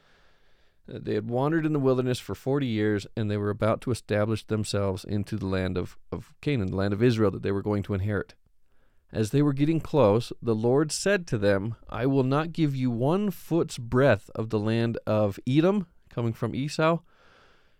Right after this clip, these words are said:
"or the land of Moab," coming from Lot. Tho-, those were lands that were off limit. They had conquered those lands previous to that time. That was their land, and Israel was not to touch it, not even one foot's breadth.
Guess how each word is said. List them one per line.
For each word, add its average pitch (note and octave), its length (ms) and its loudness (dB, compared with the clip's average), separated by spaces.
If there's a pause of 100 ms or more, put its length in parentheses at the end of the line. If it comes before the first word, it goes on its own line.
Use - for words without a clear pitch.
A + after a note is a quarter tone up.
(140)
"or D#3 260 2
the D3+ 120 4
land C3+ 420 4
of A2+ 240 -4
Moab," A#2 560 4 (200)
coming A#2 300 -4
from G#2+ 480 -2 (160)
Lot. - 440 -4 (800)
Tho-, B2 160 -2
those D3+ 220 2
were E3 80 4
lands C#3+ 360 2
that A2+ 120 2
were D#2 140 -2
off A#2 260 -2
limit. E3 400 0
They D#3+ 220 4
had C3+ 300 -2
conquered D3 540 -2
those C3+ 220 4
lands C3 300 0
previous D#3+ 400 0
to D#3 120 -4
that D3+ 200 -2
time. C#3+ 280 0
That A#2+ 120 -2
was G2 140 -2
their D3 180 4
land, C3+ 400 2
and G#2+ 320 -2
Israel C3 340 4
was A2+ 180 0
not A2 220 0
to - 80 -12
touch - 320 -4
it, - 160 -8 (200)
not A2 180 0
even A#2 220 -2
one A#2+ 160 2
foot's - 320 -2
breadth. F#2+ 300 0